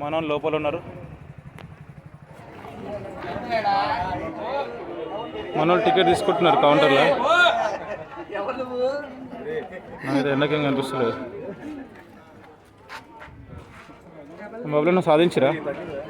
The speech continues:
తొమ్మిది గంటలకి రమ్మని చెప్పారు. ఇగో మొత్తానికి అయితే వీ-, వీళ్ళిద్దరు రాత్రి అంతా కూర్చొని సాధించారు అనమాట. ఇక్కడ నిద్ర లేక జాగారం చేస్తూ ఎనిమిది గంటలకు టికెట్లు ఇచ్చారు, సాధించినాం. ఆ,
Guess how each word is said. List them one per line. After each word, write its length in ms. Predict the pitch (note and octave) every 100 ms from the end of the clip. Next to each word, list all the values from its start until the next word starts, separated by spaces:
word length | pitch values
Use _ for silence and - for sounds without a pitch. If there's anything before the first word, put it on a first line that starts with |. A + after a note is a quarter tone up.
| C#3+ D#3 D3+ D3+ C#3 B2 B2+ G3 D4+ D3 D#3+ F3 F#3+ _ _ F3 F3+
తొమ్మిది 200 | F3+ G#3
గంటలకి 240 | G#3+ G#3
రమ్మని 220 | F#3 E3+ D#3
చెప్పారు. 220 | D3+ C#3
ఇగో 80 | F3 D#3+
మొత్తానికి 300 | D#3 F#3 F#3
అయితే 100 | F3+ E3
వీ-, 240 | D#3 D3 D3+
వీళ్ళిద్దరు 420 | D#3 C#3+ F3+ F3 G#3 - - - - - - D3
రాత్రి 220 | D#3 F#3
అంతా 120 | F#3+ E3+
కూర్చొని 260 | E3 F#3 E3
సాధించారు 420 | D#3 D3 E3 E3+
అనమాట. 200 | D3+ C#3 C3
ఇక్కడ 100 | D3 - - - - - - - - - - C#3
నిద్ర 220 | C#3 D#3+ D#3+
లేక 160 | D3+ E3 D3+ - - - A#2+
జాగారం 360 | C3 D3 D#3 D3+
చేస్తూ 240 | C#3+ - D#3+ B2 - - - - - - - - - - - - -
ఎనిమిది 220 | D3+ E3+ D#3+
గంటలకు 280 | D#3 F3+ D3+
టికెట్లు 280 | D3+ E3 -
ఇచ్చారు, 240 | D#3+ D#3+ E3+
సాధించినాం. 440 | C#3+ D3+ D#3+ D3 E3+ - - - - - - - - - - - - - - - -
ఆ, 40 | -